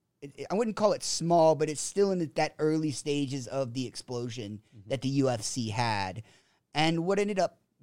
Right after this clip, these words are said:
Speaker 1: really happening was, um, I got back to the U S after spending a month here at Sinbi, and, um, nothing really happened for a few wee-,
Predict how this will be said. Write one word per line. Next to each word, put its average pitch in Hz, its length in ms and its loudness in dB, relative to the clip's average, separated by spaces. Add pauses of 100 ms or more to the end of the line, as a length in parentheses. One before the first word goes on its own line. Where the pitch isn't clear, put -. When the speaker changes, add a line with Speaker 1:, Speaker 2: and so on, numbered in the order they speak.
Speaker 1:
really 165 260 -2
happening 151 540 0
was, 135 560 -2
um, 120 640 -4 (180)
I 143 60 -8
got 165 180 4
back 170 220 4
to - 80 -8
the 151 100 -6
U 135 220 2
S 135 260 2
after 127 200 -6
spending 135 260 -4
a 123 60 -4
month 127 280 -4
here 131 200 -4
at 113 100 -8
Sinbi, 127 640 -2
and, 120 500 -2 (720)
um, 156 300 2
nothing 214 260 4
really 175 220 4
happened 143 440 4
for 135 140 0
a 123 60 -6
few 131 200 -2
wee-, 143 420 2